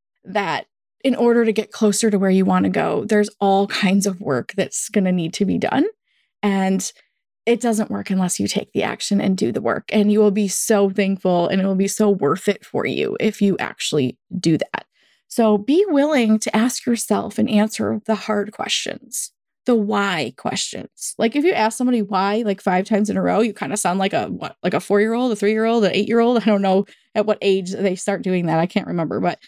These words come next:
why? Why do you do that? Why? "Oh, why do we wanna eat our vegetables? Why do I have to eat broccoli?" Well, you don't have to eat broccoli, but it's really good for you. It has all these different vitamins. Well, why do we need vitamins? 'Cause vitamins make our body work.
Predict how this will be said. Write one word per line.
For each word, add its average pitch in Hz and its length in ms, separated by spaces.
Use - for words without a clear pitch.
why? 220 280
Why 175 100
do 180 60
you 180 60
do 190 100
that? 226 260
Why? 240 320
"Oh, 269 220
why 208 240
do 240 80
we 254 120
wanna 233 220
eat 247 120
our 233 100
vegetables? 220 440
Why 208 100
do 247 80
I 277 60
have 269 120
to 277 60
eat 247 100
broccoli?" 233 560
Well, 214 600
you 208 140
don't 254 220
have - 300
to - 140
eat - 140
broccoli, 285 340
but 202 140
it's 190 140
really 110 160
good - 180
for 277 80
you. 285 120
It 285 60
has 170 140
all 123 100
these 185 160
different 185 280
vitamins. 285 320
Well, 190 80
why 180 100
do 175 60
we 180 80
need 190 160
vitamins? 277 400
'Cause 190 220
vitamins 196 400
make 226 160
our 269 120
body 339 240
work. 175 260